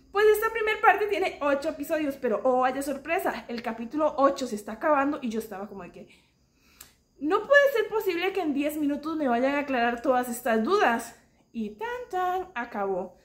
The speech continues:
Mi cabeza es, "¡Fua!". Y de hecho, ya, pues, me salgo y noto que la misma aplicación dice, "Siguiente parte, espérala en marzo".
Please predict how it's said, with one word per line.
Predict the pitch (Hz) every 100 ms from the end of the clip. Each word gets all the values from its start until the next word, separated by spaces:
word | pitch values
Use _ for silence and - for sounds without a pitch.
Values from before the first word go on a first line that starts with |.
| _ _ _ _
Mi | 254
cabeza | 262 247 220 254
es, | 233 226 -
"¡Fua!". | - 571 587 554 494
Y | 269 254
de | 226
hecho, | 226 294 285 -
ya, | 226 226 226 214
pues, | 165 - - 214
me | 233
salgo | 277 269 269 269 330
y | 240 233
noto | 220 220 240
que | 214
la | 196
misma | 226 262
aplicación | 285 302 254 247 220
dice, | 208 208 - _ _ _
"Siguiente | - 240 311 339
parte, | 302 285 294 330 349 349
espérala | 233 226 - 208 247 262
en | 254
marzo". | 214 180 208 - 185